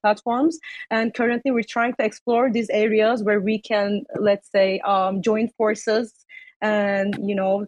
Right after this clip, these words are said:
take DeFi platforms on Secret to the next level. That's,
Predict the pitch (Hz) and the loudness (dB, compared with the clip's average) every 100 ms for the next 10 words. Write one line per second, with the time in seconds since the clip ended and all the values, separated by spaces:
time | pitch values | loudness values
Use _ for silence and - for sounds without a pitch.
0 | - 208 202 - 226 214 - 196 190 190 | -2 0 0 -2 -2 0 2 2 2 0
1 | 196 208 202 - 196 185 180 185 - 208 | -2 0 0 0 -4 -4 -6 -8 -6 -8
2 | - 190 - 196 202 190 - 190 185 165 | -6 -8 -6 -4 -2 -2 -2 0 0 2
3 | 202 214 | 2 0